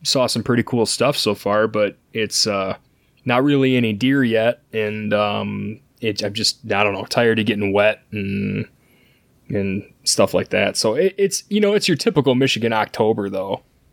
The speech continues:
I mean, early season Michigan's just wet and rainy. That's what it's been for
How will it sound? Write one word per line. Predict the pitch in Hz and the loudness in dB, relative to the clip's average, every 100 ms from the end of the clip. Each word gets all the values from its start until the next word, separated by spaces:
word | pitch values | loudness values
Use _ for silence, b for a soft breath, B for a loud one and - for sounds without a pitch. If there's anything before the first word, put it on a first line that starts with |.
| - | -6
I | 113 | -2
mean, | 110 107 | 0 0
early | 107 127 123 | 0 2 2
season | 113 127 104 101 | 2 2 0 -2
Michigan's | 104 - 98 98 95 | -2 -2 -4 -4 -4
just | 101 104 | -4 -2
wet | 101 92 | -2 -2
and | 92 | -4
rainy. | 98 95 98 98 - | -8 -6 -6 -6 0
That's | 107 104 | 2 2
what | 107 | 0
it's | 104 - | -2 2
been | 104 98 98 | 2 2 -6
for | - 92 92 104 | -2 -2 0 -2